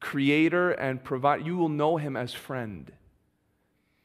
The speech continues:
And you can find it in your heart because you know how, what it's like to spend time with him and to love him and to worship him privately,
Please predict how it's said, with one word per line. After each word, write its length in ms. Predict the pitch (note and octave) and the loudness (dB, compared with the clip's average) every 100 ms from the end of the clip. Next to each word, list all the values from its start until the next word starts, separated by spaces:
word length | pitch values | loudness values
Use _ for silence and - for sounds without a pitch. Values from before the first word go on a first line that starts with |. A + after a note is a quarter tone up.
| _ _ _ _ _ _ _ _ | _ _ _ _ _ _ _ _
And 140 | C3 C3 | -4 -4
you 80 | D#3 | -2
can 120 | D3+ | -4
find 300 | - D#3+ E3 | -2 0 2
it 80 | D#3+ | 2
in 140 | D3+ | 2
your 100 | C#3+ | 0
heart 340 | B2+ - D#3 C#3 | 0 2 0 0
because 300 | C3+ C3 B2+ | -4 -6 -4
you 80 | |
know 180 | C#3 D3 | -2 -2
how, 160 | C#3+ C#3 | 0 -2
what 180 | C3+ C#3+ | -2 -4
it's 140 | C3+ | -4
like 160 | C#3 C3 | -6 -6
to 100 | C3 | -8
spend 360 | - - C#3 | -6 -4 -4
time 320 | - D3+ D3 C#3+ | -4 -4 -2 -4
with 180 | B2+ | -8
him 220 | - A2 G#2+ | -10 -12 -12
and 120 | G#2 | -14
to 100 | C3+ | -12
love 380 | B2 C#3 C#3+ C#3 | -2 0 0 -2
him 180 | B2 | -8
and 80 | A#2 | -8
to 80 | B2+ | -8
worship 460 | A#2 C3 C3+ - - | -4 -2 -4 -8 -10
him 100 | A#2 | -10
privately, 640 | - C3 C3+ B2 A#2 | -4 -2 -2 -6 -8